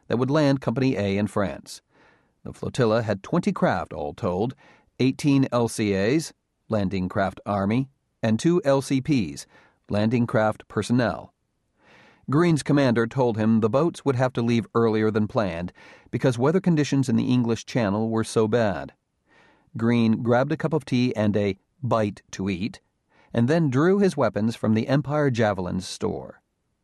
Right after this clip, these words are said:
He had no illusions about what lay ahead. There would be heavy casualties. In his last shore briefing, he had been told to expect to lose a third of his men and his boats. As Green told his men about the weather conditions and consequent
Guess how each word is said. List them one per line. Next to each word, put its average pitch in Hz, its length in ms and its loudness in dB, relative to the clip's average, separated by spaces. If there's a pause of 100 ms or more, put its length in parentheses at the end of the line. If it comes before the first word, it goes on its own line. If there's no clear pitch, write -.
(200)
He - 120 -8
had 104 120 -2
no 143 220 2
illusions 165 540 2
about 98 240 0
what 101 180 -2
lay 107 240 0
ahead. 101 440 -4 (720)
There 117 220 -2
would 117 160 2
be 110 140 0
heavy 135 300 0
casualties. 131 760 -4 (760)
In 110 140 0
his 120 200 0
last 139 440 0
shore 151 280 0
briefing, 98 480 -2 (380)
he 123 140 0
had 147 100 0
been 170 140 2
told 147 320 2
to 123 120 -4
expect 131 380 -2
to 131 80 0
lose 123 260 0
a 131 60 2
third 147 340 0
of 90 100 -4
his 101 200 -4
men 101 340 0
and 107 240 0
his 110 160 -2
boats. 110 500 -4 (1040)
As 139 180 0
Green 202 280 4
told 156 300 0
his 120 160 -2
men 107 200 2
about 101 260 0
the 107 80 -2
weather 101 220 0
conditions 95 480 -2
and 95 240 0
consequent 110 600 -4